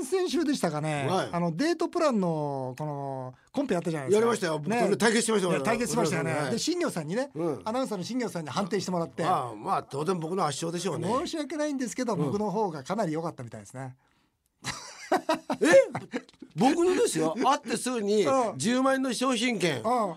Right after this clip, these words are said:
Speaker 2: あれがいいに決まってんじゃないですか。
Speaker 1: だ、だけど、ち-、あの、新業さんは、
Speaker 2: うん。
Speaker 1: やっぱりアラジンを見て、ね、マグロのフルコース食べて、そして夜は夜景を見ながらカクテルがいいなって。やっぱ、
Speaker 2: あいつはね、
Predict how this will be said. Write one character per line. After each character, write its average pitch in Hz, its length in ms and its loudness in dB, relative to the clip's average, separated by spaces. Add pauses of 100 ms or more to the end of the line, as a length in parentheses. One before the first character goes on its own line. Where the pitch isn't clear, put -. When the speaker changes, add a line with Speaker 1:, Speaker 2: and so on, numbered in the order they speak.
(100)
Speaker 2:
あ 233 100 6
れ 320 80 2
が 339 140 2
い 370 60 6
い - 20 0
に 339 60 2
決 247 140 -2
ま 269 80 4
っ - 40 -6
て - 220 0
ん - 20 -2
じ 339 80 2
ゃ - 40 4
な - 40 4
い 175 40 -2
で - 40 -8
す - 60 -16
か。 113 200 -4 (100)
Speaker 1:
だ、 254 120 2
だ 277 160 0
け 359 100 2
ど、 185 140 0
ち-、 - 240 -12
あ 170 120 -2
の、 170 100 0
新 226 180 0
業 190 140 0
さ 160 80 -4
ん 156 80 -4
は、 220 160 0
Speaker 2:
う 165 180 2
ん。 - 40 -6
Speaker 1:
や 160 100 -6
っ 139 80 -10
ぱ 214 120 -2
り 143 240 -4 (180)
ア 165 120 -2
ラ 147 120 -2
ジ 127 140 -8
ン 117 120 -8
を 120 40 -8
見 170 140 -4
て、 240 180 -2 (320)
ね、 269 220 -2
マ 156 160 0
グ 151 100 -2
ロ 147 60 -2
の 139 100 -8
フ 139 120 -6
ル 151 80 -4
コ 165 100 -4
ー 156 60 -2
ス - 80 -12
食 214 140 0
べ 339 80 2
て、 139 180 -6 (260)
そ 302 120 -6
し - 60 -8
て 262 240 0 (380)
夜 170 220 2
は 117 260 -6 (300)
夜 131 160 -4
景 180 120 2
を 190 80 4
見 190 100 0
な 185 80 -2
が 147 80 -4
ら 120 60 -12
カ 180 140 -2
ク 170 80 -8
テ 180 80 0
ル 147 80 -2
が 131 100 -4
い 139 100 -6
い 147 60 -6
な 139 120 -4
っ 135 40 -10
て。 - 160 -20
や 131 60 -4
っ - 80 -4
ぱ、 277 80 4
Speaker 2:
あ - 40 0
い - 20 -18
つ - 160 -10
は 135 60 -8
ね、 135 60 -6